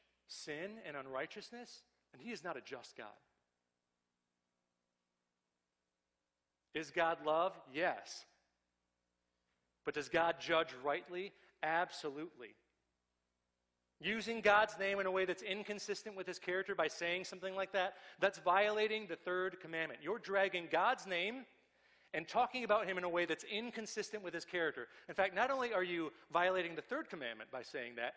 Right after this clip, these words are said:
you're violating the second commandment because you're actually creating your own God in your head. "Oh, well, God is love. He, my God would never send anyone to hell." Well, read Scripture.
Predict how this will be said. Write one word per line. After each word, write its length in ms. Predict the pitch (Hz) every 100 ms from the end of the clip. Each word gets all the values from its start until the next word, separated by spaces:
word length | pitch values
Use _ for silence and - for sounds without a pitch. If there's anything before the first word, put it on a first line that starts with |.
| - -
you're 120 | 185
violating 440 | 196 202 196 185
the 60 | 175
second 420 | - 262 254 262
commandment 400 | 180 156 131 139
because 380 | 151 165 151 - - - -
you're 160 | 262
actually 400 | 247 247 - 202
creating 680 | - 208 208 208 269 220 185
your 220 | 175 220
own 200 | 220 196
God 240 | 185 175 175
in 100 | 170
your 200 | 175 156
head. 240 | 220 151 - - - _ _ _ _ _ _ _ _ _ _ _ _ _ _ _ -
"Oh, 320 | 220 139 - - - _ _ _ _ _ _ _ _ _ _ _ _ -
well, 120 | 131
God 240 | 196 233
is 120 | 208 185
love. 240 | 185 170
He, 260 | 180 277 - -
my 200 | 170 254
God 260 | 220 180 151
would 100 | 139
never 220 | 156 156
send 240 | - 151 151
anyone 560 | 160 208 175 123 107
to 120 | 117
hell." 320 | 104 113 - - _ _ _ _ _ _ _ _ _ _ _ _ _ 143
Well, 140 | 127
read 240 | 139 180 208
Scripture. 560 | - 294 - 135 151